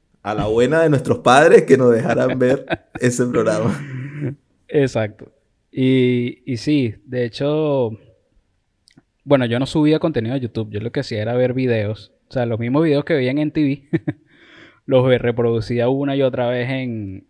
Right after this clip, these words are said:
Speaker 2: en, en YouTube, porque, bueno, yo siempre fui más hacia ese lado audiovisual y siempre me gustaron los videos y siempre me gustaron las películas y las series y tal.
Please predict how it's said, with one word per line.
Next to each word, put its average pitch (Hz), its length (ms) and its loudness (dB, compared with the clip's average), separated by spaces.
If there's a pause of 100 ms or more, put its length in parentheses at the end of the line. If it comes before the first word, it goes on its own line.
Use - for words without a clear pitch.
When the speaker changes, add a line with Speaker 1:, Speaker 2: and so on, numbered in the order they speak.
(140)
Speaker 2:
en, 107 500 -10
en 117 180 -10
YouTube, 117 320 -6
porque, 156 200 -2
bueno, 104 200 -4
yo 98 140 -14
siempre 117 280 -10
fui 123 320 -4
más 120 200 -4
hacia 127 240 -4
ese 127 140 -4
lado 123 260 -2
audiovisual 117 840 -2
y 107 60 -10
siempre 110 180 -10
me 120 80 -8
gustaron 110 240 -10
los 117 100 -8
videos 110 520 -2
y 107 40 -6
siempre 107 180 -10
me 113 40 -8
gustaron 107 220 -10
las 110 100 -10
películas 107 520 -10
y - 40 -12
las 80 120 -18
series 110 280 -10
y 69 40 -18
tal. - 120 -20